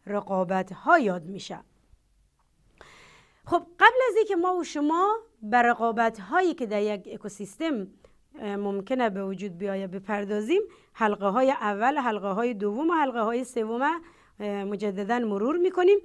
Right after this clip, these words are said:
می‌بینیم که در حلقهٔ سوم ما علاوه بک-، علاوه بر بکتری‌ها، فنجی‌ها را هم می‌بینیم. بکتری‌ها و فنجی‌ها یکی از اجزای بسیار مهم، ام، زنجیره‌های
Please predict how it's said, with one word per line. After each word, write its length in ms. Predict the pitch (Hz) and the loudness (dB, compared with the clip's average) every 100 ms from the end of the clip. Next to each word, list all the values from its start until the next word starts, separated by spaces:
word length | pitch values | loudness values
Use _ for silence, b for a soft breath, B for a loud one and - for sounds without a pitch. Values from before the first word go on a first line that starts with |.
| B B B | B B B
می‌بینیم 380 | 277 370 403 427 494 | 6 8 8 6 4
که 80 | 330 | 2
در 140 | 262 | 2
حلقهٔ 480 | 233 233 233 233 220 | 4 2 0 0 0
سوم 520 | 214 226 214 285 381 | 0 -2 2 2 4
ما 200 | 294 262 | 4 4
علاوه 400 | 220 208 208 233 | 0 -2 -2 -2
بک-، 300 | 330 330 294 - _ - | 0 0 0 -10 _ -8
علاوه 460 | 247 269 226 202 | -2 0 0 0
بر 180 | 196 196 | -2 -4
بکتری‌ها، 1000 | 180 196 196 - 202 190 185 254 302 359 359 b b _ | -4 -8 -8 -12 -8 -8 -8 -2 -2 -2 -8 b b _
فنجی‌ها 760 | 208 190 185 185 190 185 269 | -6 -4 -4 -4 -6 -4 -4
را 100 | 320 | -2
هم 340 | 269 302 302 294 b _ | 0 2 2 -2 b _
می‌بینیم. 560 | 294 349 208 196 185 - b b b b - | 2 2 2 0 -4 -10 b b b b 2
بکتری‌ها 680 | 262 254 262 262 240 294 359 | 2 4 0 0 0 0 2
و 100 | 320 | 0
فنجی‌ها 920 | - 220 202 185 208 196 185 254 359 381 b b | -2 -6 -6 -6 -6 -6 0 2 2 -4 b b
یکی 260 | 247 339 311 | -4 -2 -2
از 160 | 233 226 | -2 -2
اجزای 500 | 190 196 202 277 269 | -6 -6 -4 -2 -2
بسیار 400 | 196 190 208 190 | -4 -8 -6 -6
مهم، 720 | 190 180 226 330 339 349 381 b b b _ | -6 -6 -2 2 2 2 0 b b b _
ام، 420 | 214 208 196 202 | -2 -2 -2 -6
زنجیره‌های 680 | 196 190 196 190 190 190 311 | -4 -2 -2 -2 -2 0 -2